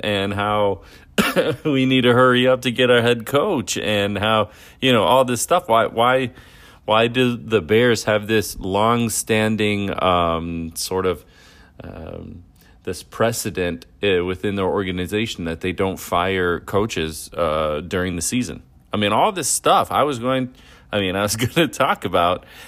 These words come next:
and then Arizona Cardinals lose. They look terrible. Um, they look, they look like a, a Cliff Kingsbury college team. They, they look like, uh,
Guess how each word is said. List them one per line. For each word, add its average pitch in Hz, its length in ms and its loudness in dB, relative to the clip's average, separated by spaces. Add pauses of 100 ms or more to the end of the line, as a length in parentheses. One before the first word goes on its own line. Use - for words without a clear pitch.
(140)
and 104 320 2
then 101 640 0 (720)
Arizona 110 420 2
Cardinals 90 500 0
lose. 107 480 -2 (280)
They 95 120 2
look 90 220 -4
terrible. 98 720 0 (140)
Um, 80 480 -8 (640)
they 90 120 0
look, 87 340 -4
they 92 120 0
look 87 220 -2
like 92 200 0
a, 85 140 0
a 82 220 -2
Cliff - 420 -6
Kingsbury 85 640 -4
college 82 480 -4
team. - 240 -12 (180)
They, 76 260 -6
they 80 240 -6
look 80 280 -8
like, 82 320 -4
uh, 80 380 -2